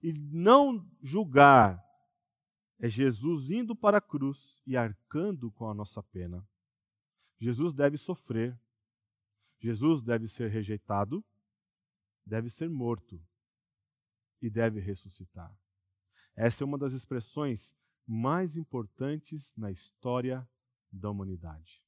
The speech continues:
O mundo não pode ser feito novo, nem a vida das pessoas, a menos que Jesus morra. Jesus, então, agora está comunicando aos seus discípulos de maneira desvelada, clara,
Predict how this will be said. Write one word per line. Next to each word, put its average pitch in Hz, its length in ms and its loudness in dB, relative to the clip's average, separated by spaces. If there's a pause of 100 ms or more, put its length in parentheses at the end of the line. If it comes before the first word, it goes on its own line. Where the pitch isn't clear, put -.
(520)
O 113 100 -4
mundo 175 260 -2
não 175 140 -4
pode 160 300 -6
ser 156 180 -8
feito 156 500 -10 (220)
novo, 123 800 4 (760)
nem 151 280 -2
a 147 40 2
vida 131 380 -6
das 185 160 -6
pessoas, 143 960 -8
a 123 100 -10
menos 143 640 -8
que 139 160 -12
Jesus 123 720 -12 (440)
morra. 123 560 -10 (920)
Jesus, 147 320 0
então, 190 240 0
agora 180 300 2
está 170 360 6 (560)
comunicando 185 960 6
aos 160 200 2
seus 185 180 0
discípulos 170 640 -4
de 147 80 -8
maneira 165 500 -2 (320)
desvelada, 156 800 6
clara, 156 640 4